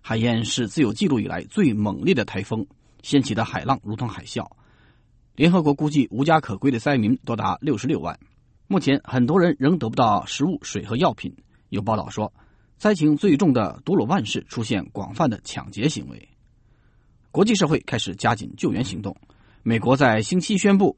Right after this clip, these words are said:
将提供两千万美元人道援助。美国国防部宣布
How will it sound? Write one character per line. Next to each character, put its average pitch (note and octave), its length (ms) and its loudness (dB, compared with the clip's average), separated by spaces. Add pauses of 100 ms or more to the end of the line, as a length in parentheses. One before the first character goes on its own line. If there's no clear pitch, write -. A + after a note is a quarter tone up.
将 B2 180 0
提 A#2 160 -4
供 C3+ 180 4
两 B2+ 280 2
千 A3+ 160 2
万 A3 120 6
美 G2+ 140 4
元 F#2+ 240 -2
人 A2+ 180 -2
道 B2 160 0
援 - 160 -12
助。 A#2 200 -6 (800)
美 D3 120 6
国 G3+ 120 6
国 F#3 160 2
防 A3+ 120 4
部 G#3+ 120 2
宣 C3 180 4
布 C3 180 -4